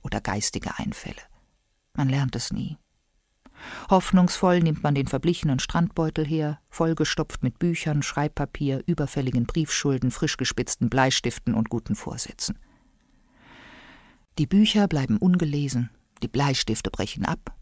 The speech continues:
und der Schreibblock ist weiterhin so frisch und unberührt wie der wolkenlose Himmel.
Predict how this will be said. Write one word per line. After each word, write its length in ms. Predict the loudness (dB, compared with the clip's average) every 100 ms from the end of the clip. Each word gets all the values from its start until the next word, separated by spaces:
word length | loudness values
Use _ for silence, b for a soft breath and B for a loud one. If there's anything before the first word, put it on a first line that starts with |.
| -6
und 140 | -4
der 80 | -2
Schreibblock 640 | -4 -2 -4 -2 -4 -4
ist 300 | -2 -2 -4 0
weiterhin 540 | 0 2 -2 0 0
so 160 | 0 -2
frisch 320 | -2 -2 -2
und 200 | -2 2
unberührt 600 | 2 2 0 -2 -4 -4
wie 60 | -4
der 140 | -2
wolkenlose 520 | -2 -2 -2 -2 -4 -4
Himmel. 320 | -4 -6